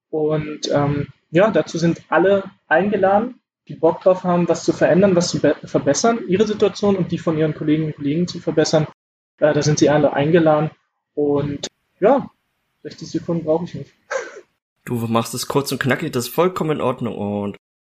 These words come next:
Speaker 2: wenn man jetzt hat, durch deine Rede jetzt begeistert worden ist oder durch die ganze Folge, dass man jetzt auch sagt, hey, ich möchte das, äh, Leben anderer mitgestalten, mitverbessern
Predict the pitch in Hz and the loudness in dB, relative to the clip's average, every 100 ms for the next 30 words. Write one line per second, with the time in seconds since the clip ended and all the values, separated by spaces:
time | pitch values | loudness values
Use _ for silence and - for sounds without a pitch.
0 | _ 117 147 151 156 147 151 147 - 123 | _ -2 0 0 0 0 -2 -6 -4 -8
1 | 123 113 117 117 117 123 - 110 90 - | -4 -2 -2 -2 -2 -4 -6 -8 -6 -6
2 | 113 120 123 123 120 117 113 113 - 117 | -8 -4 -2 -2 -4 -6 -6 -8 -8 -6
3 | 110 113 - 120 107 104 104 101 - - | -6 -6 -6 -6 -6 -8 -8 -8 -10 -12
4 | 104 107 - 117 113 - - 117 - - | -6 -6 -2 -2 -2 -8 -2 -2 -2 -10
5 | - 123 - 113 - 120 - 110 - 107 | -18 -14 -8 -8 -8 -10 -8 -6 -6 -4
6 | 101 101 127 135 131 101 127 120 117 117 | -4 0 2 2 0 0 0 0 -2 -2
7 | 123 - 120 - 117 113 120 117 113 123 | -4 -4 -6 -2 -4 -4 -6 -4 -2 -2
8 | - - 127 117 113 120 110 110 120 | -4 -8 -4 -2 -2 -2 -4 -4 -8